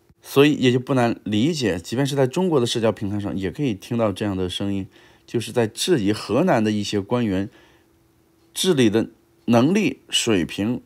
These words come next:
态度到底是怎么样，要打很大的问号。不少村镇银行的储户其实也是希望河南省的一把手楼阳生能够站出来说这个事情到底要怎么解决。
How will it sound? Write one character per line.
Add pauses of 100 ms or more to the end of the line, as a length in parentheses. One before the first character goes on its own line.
(140)
态
度 (120)
到
底
是
怎
么
样， (220)
要
打
很
大
的
问
号。 (560)
不
少
村
镇
银
行
的
储
户
其
实
也
是
希
望 (340)
河
南
省
的
一
把
手 (500)
楼
阳
生
能
够
站
出
来 (260)
说
这
个
事
情 (280)
到
底
要
怎
么 (140)
解
决。